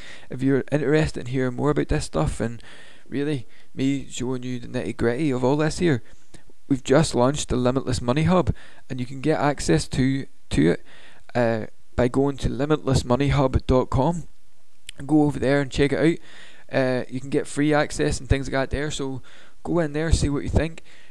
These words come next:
If you love it, then I would encourage you to get into our level one,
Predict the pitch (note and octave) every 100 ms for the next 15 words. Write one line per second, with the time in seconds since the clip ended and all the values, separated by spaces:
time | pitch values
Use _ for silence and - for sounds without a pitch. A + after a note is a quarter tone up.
0 | - - C#3 C3 B2 C#3+ D#3 - - -
1 | - - - - C3 C#3 - C3 C3 B2+
2 | D3 D3+ C3+ D3+ C3+ B2 F2+ C3 - C3
3 | C3 - - - - - - C3+ C3+ B2+
4 | - - - - - - - C3+ C#3 C3+
5 | A#2 C3+ D#3+ D#3 -